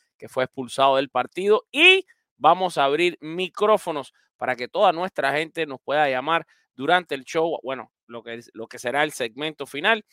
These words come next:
Usted puede hacerlo a través de nuestro número en WhatsApp, más uno, tres cero cinco, tres tres ocho, ocho seis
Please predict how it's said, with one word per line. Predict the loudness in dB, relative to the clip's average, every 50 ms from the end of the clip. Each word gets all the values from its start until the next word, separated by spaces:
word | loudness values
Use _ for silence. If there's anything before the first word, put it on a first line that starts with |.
| -20 _ _ _
Usted | _ -20 -8 -8 -8 -4
puede | 0 0 0 0
hacerlo | 2 0 0 0 0 0 -2 -2
a | -2 -4 -4
través | -4 -2 -2 -2 -2
de | -2
nuestro | -6 -8 -10 -10 -12
número | -10 -8 -6 -4 -4 -4 -6
en | -6 -6
WhatsApp, | -6 -6 -6 -2 2 2 2 2 0 _
más | -16 -8 -4 -2 -2 -2 -4 -10 _
uno, | -8 -6 -4 -2 -4 -4 -6 -6 _ _ _ _ _ _
tres | 0 2 2 2
cero | 0 -2 -4 -4 -6
cinco, | -8 -10 -12 -12 -12 -6 -6 -6
tres | -4 -2 -2 -2 -2
tres | -4 -6 -10 -6 -2
ocho, | -2 -2 -2 -4 -8 -12 -12 -12 _ _ _ _ _ _
ocho | _ -6 -6 -4 -6 -12 -12
seis | -10 -4 -2 0 0 0 -4 -8 -16